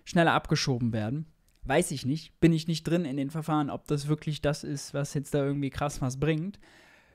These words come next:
Nur was die Ampel ja damit macht, ist klar, ja, sie will A-F-D-Wähler schnorren, indem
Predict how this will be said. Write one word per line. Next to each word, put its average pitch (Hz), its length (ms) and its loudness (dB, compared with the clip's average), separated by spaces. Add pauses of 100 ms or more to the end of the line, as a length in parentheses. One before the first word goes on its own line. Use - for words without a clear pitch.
(180)
Nur 175 200 6
was - 320 0 (180)
die 156 200 4
Ampel 202 300 4
ja 147 80 6
damit 143 240 2
macht, 175 240 0
ist 160 160 -10
klar, 147 280 -2
ja, 123 200 -4
sie 143 280 2
will 156 220 4
A-F-D-Wähler 135 800 0
schnorren, 135 420 2
indem 127 300 2